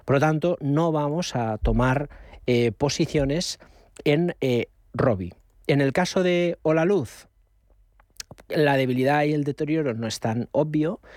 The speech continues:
Ahí podríamos poner un stop en nueve diez, aspirando a un cambio de tendencia que nos lleve a trece. Pero es tan rebuscado y es tan rizar el rizo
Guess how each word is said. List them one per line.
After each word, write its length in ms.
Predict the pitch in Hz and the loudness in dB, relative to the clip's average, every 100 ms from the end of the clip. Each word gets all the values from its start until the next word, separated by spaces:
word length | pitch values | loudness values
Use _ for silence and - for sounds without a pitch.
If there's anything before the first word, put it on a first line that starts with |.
| - - | -20 -2
Ahí 140 | 117 | 0
podríamos 400 | 117 131 131 127 | 2 2 0 -4
poner 200 | 135 135 | -2 -2
un 60 | 127 | -2
stop 340 | 117 - 131 | -2 -2 -2
en 120 | 107 | -4
nueve 280 | 110 131 131 | -2 0 0
diez, 460 | 135 147 165 - - - - - _ | 2 0 -2 -10 -20 -20 -20 -20 _
aspirando 560 | 123 - 131 139 143 143 | -4 0 2 2 2 0
a 60 | |
un 180 | 143 143 | 0 0
cambio 340 | 156 151 151 | 0 2 2
de 100 | 147 | 0
tendencia 480 | 143 147 151 147 170 | 0 2 4 4 2
que 100 | 175 | 0
nos 140 | 143 117 | -2 0
lleve 180 | 139 | 2
a 60 | 131 | 2
trece. 460 | 107 147 - 110 - - - - _ | 0 -2 -2 -10 -12 -18 -16 -16 _
Pero 140 | 131 | 0
es 100 | 139 | 2
tan 200 | - 165 | 2 2
rebuscado 720 | 165 156 151 - 156 147 147 208 | 2 0 0 0 2 2 -2 -4
y 240 | 123 139 | -2 -2
es 160 | 123 - | -2 0
tan 200 | 151 147 | 0 2
rizar 340 | 147 - 147 | 0 0 0
el 100 | 143 | 0
rizo 460 | 131 139 - 147 | -2 -4 -2 -6